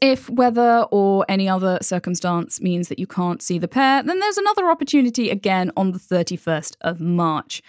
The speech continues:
Um, this is actually when they are what's in known as conjunction, which means they have the same right ascension. Um,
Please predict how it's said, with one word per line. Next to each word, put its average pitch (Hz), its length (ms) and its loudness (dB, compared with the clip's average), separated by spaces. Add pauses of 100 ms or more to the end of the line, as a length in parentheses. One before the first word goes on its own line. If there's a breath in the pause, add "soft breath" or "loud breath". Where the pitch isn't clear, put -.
(440 soft breath)
Um, 160 260 -4
this - 220 -2
is 339 180 -2
actually 240 580 0
when 190 280 2
they 180 240 -2
are 170 180 0
what's - 380 -8
in 180 240 0
known 175 240 -2 (100)
as 165 400 -4 (180)
conjunction, 214 960 -2 (120)
which - 180 -4
means 180 220 -2
they - 80 -6
have 165 200 -8
the 170 60 -10
same 170 520 -2
right 156 220 -4
ascension. 139 600 -8 (400 loud breath)
Um, 156 360 -2